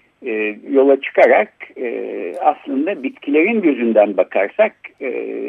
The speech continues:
nasıl bir, e, gelişme tarihçesi hikayesi anlatabileceğimizi söylüyor. E, şimdi burada, e, yani ge-, genel olarak verdiği, e, örnekler,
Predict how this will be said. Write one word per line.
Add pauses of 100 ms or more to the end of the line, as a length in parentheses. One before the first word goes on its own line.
(280)
nasıl
bir,
e, (420)
gelişme
tarihçesi (200)
hikayesi
anlatabileceğimizi (120)
söylüyor. (720)
E, (600)
şimdi
burada, (220)
e, (720)
yani
ge-,
genel
olarak
verdiği,
e, (440)
örnekler,